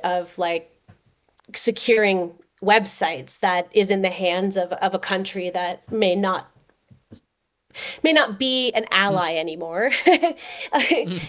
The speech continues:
Speaker 1: Same thing with, like, satellite provision, et cetera.
Speaker 2: Kun mä kuuntelen Aliciaa, niin mä en voi olla ajattelematta, että kyllähän Suomessa tehdään paljon tän tyyppistä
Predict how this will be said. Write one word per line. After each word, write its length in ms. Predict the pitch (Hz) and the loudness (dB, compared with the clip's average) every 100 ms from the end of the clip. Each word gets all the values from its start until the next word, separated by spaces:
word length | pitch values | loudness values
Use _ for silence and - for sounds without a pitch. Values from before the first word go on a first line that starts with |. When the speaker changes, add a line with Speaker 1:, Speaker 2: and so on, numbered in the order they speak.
| - | -10
Speaker 1:
Same 360 | - 302 277 277 - | 2 4 4 0 2
thing 180 | 269 240 | 4 4
with, 160 | 220 | 2
like, 140 | 214 202 | 0 -2
satellite 720 | - 220 208 202 202 196 190 | 2 4 4 2 0 -2 -4
provision, 460 | 202 190 185 190 | -4 -2 -4 -4
et 120 | 185 180 | -6 -6
cetera. 460 | 196 185 185 175 156 202 _ _ _ _ _ _ | -6 -6 -8 -10 -14 -20 _ _ _ _ _ _
Speaker 2:
Kun 220 | - 302 311 | -2 2 2
mä 100 | 262 | 2
kuuntelen 540 | 240 233 180 147 143 - | 0 2 2 0 -2 -2
Aliciaa, 540 | 175 175 - 143 127 | 0 2 0 -2 -2
niin 240 | 123 123 127 | -2 -4 -6
mä 160 | - 147 - - | -6 -6 -2 2
en 220 | 247 220 | 4 4
voi 200 | 180 160 | 4 2
olla 260 | 151 131 - - | 0 -2 -4 -2
ajattelematta, 840 | 190 202 - 143 127 127 _ 135 - _ _ _ _ - _ - _ - - | 0 0 -2 -2 -2 -4 _ -6 -6 _ _ _ _ -20 _ -20 _ -18 -18
että 120 | - | -4
kyllähän 280 | 254 302 269 | 0 2 2
Suomessa 440 | - 240 180 - | 2 2 2 -2
tehdään 520 | 147 147 139 127 120 - _ | -2 0 2 0 -2 -8 _
paljon 380 | 147 139 120 113 - | 0 0 -2 -4 -4
tän 200 | 135 120 | -4 -2
tyyppistä 440 | 120 - - | -6 -6 -8